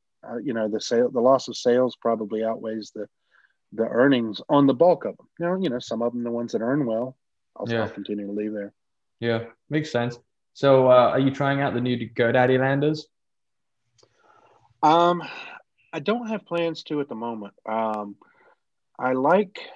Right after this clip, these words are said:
Speaker 1: I like Dan in the fact that, um, it's kind of my, uh, my way of dollar cost averaging my crypto holdings.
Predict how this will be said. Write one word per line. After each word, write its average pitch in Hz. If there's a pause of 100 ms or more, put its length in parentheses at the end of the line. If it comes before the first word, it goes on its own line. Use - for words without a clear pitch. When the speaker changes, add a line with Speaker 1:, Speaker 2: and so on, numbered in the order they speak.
(440)
Speaker 1:
I 131
like 139
Dan 143 (100)
in 127
the 120
fact 127 (100)
that, 117 (720)
um, 107 (540)
it's 123
kind 143
of 131
my, 120
uh, 110
my 123
way 120
of 104
dollar 117
cost 117
averaging 113
my 104
crypto 123
holdings. 135